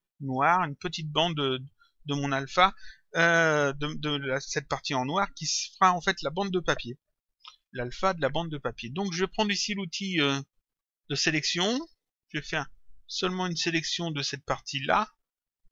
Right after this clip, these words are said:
seulement la partie du haut, comme ça, peut-être un peu plus, comme ça, euh, à peu près, euh,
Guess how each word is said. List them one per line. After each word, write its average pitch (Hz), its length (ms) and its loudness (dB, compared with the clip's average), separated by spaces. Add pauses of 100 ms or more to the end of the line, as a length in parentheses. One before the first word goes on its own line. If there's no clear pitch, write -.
(120)
seulement 160 300 -4
la 156 120 0
partie 143 300 -4
du 139 200 -6
haut, 180 300 -2 (920)
comme 151 140 -4
ça, 156 320 4 (760)
peut-être - 180 -20
un 185 160 4
peu 175 200 -2 (140)
plus, - 500 -10 (1300)
comme 147 220 -6
ça, 139 380 4
euh, 117 140 -2
à - 40 -8
peu 160 140 -8
près, 202 300 2
euh, 175 320 2